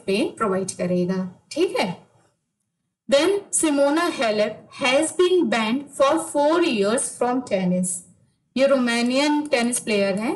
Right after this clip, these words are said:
और इनको recently doping का, में पाया गया है, जिसकी वजह से इनको चार साल का ban लगा दिया गया है, ठीक है। अभी चार साल तक tennis match नहीं खेल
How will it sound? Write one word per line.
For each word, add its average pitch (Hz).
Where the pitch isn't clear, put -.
और 233
इनको 247
recently 220
doping 254
का, 247
में 226
पाया 214
गया 220
है, 262
जिसकी 240
वजह 214
से 262
इनको 214
चार 208
साल 185
का 233
ban 202
लगा 180
दिया 185
गया 180
है, 180
ठीक 349
है। 240
अभी 220
चार 214
साल 196
तक 254
tennis 196
match 208
नहीं 202
खेल -